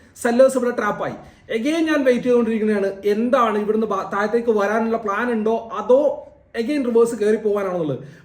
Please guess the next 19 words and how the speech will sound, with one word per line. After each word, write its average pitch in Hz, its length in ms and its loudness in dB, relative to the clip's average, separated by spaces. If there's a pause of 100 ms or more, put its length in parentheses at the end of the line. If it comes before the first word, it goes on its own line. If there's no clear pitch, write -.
But 269 80 4 (140)
ഇവിടെ 247 420 4
വീണ്ടും 277 420 -2
വന്നിട്ട് 247 240 -2
മാർക്കറ്റ് 202 340 -2
എന്ത് 190 140 2
ചെയ്തു? 175 240 -2 (300)
ഈ 285 200 0
ഒരു 294 160 0
ലോയിന്റെ 233 540 0
താഴെ 226 480 -2
ഒരു 226 160 2
ക്ലോസ് 208 360 -2
ചെയ്യാൻ 208 320 -4
കഴിയാണ്ട് 185 400 -2 (200)
again 262 200 -2
മാർക്കറ്റ് 226 360 -2
കയറിപ്പോയി. 156 440 -4 (340)
But 233 100 -4